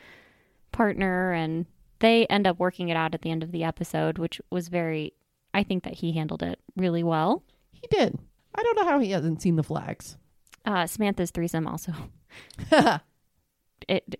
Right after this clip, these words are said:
Speaker 1: Samantha's threesome goes sour at the end of the episode.
Speaker 2: And by goes sour, it's the one time in history that he's gonna break up with his wife to be with the mistress. And she's like, "No."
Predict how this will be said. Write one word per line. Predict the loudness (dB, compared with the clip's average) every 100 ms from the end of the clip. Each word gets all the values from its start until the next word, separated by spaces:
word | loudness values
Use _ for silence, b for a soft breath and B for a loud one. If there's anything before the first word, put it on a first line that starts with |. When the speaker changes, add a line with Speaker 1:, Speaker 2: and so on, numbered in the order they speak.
| -10
Speaker 1:
Samantha's | -2 2 4 2
threesome | -2 -4 -4
goes | -6 -4
sour | -2 -2 -4 -10
at | -10
the | -8
end | -8
of | -8
the | -6
episode. | -6 -6 -6 -6 -8 B 0
Speaker 2:
And | 4
by | 4
goes | 6 6 6
sour, | 6 6 6 4 0 0
it's | 0 0
the | 2 2
one | 2 2 4 4
time | 2 4 4
in | 2
history | 4 2 0 -4 -4
that | -2 -4 -6
he's | -4 -2 0
gonna | 0
break | 4 4 4 2
up | 2
with | 2
his | 2 4
wife | 4 4 0
to | 0
be | 2 2
with | 2 2
the | 0
mistress. | 2 0 0 -4 -4 -6
And | -6
she's | -2 0
like, | 0 -2 -2 2 8
"No." | 8 8 6